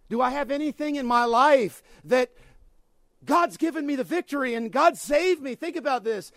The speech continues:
God gave him the victory. God's given me the victory. God's given me his word. God's given me his spirit. I mean, to sit in this chair a moment ago and listen to these young people who were not only speaking for themselves, they were speaking for their contemporaries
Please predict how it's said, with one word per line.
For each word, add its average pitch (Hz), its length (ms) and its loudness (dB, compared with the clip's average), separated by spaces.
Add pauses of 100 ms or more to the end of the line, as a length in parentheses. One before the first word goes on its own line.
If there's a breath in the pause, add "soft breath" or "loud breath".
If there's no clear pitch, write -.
(120)
God 320 240 0
gave 302 240 -6
him 277 80 -14
the 254 80 -8
victory. 277 540 -8 (140 soft breath)
God's 320 300 -2
given 294 260 -10
me 269 100 -12
the 247 60 -14
victory. 254 540 -12 (220 soft breath)
God's 311 260 -8
given 285 300 -10
me 269 80 -12
his - 180 -12
word. 294 400 0
God's 294 240 -4
given 254 260 -8
me 240 100 -8
his 233 120 -10
spirit. 330 480 -6 (180 loud breath)
I 285 120 -4
mean, 269 180 -4 (160 soft breath)
to 254 80 -10
sit 330 300 -10
in 254 100 -10
this 240 140 -16
chair 277 420 -10
a - 20 -12
moment 269 340 -12
ago 233 440 -2 (140 loud breath)
and 233 160 -6
listen 262 260 -8
to 247 60 -8
these 247 240 -12
young 269 200 -8
people 226 460 -10 (140 soft breath)
who 254 80 -8
were 240 100 -10
not 226 220 -6
only - 180 -8
speaking 247 420 -14
for 214 140 -14
themselves, 220 680 -10 (160 soft breath)
they 233 120 -8
were 226 100 -8
speaking 254 400 -8
for 220 160 -2
their 208 120 0
contemporaries 220 840 0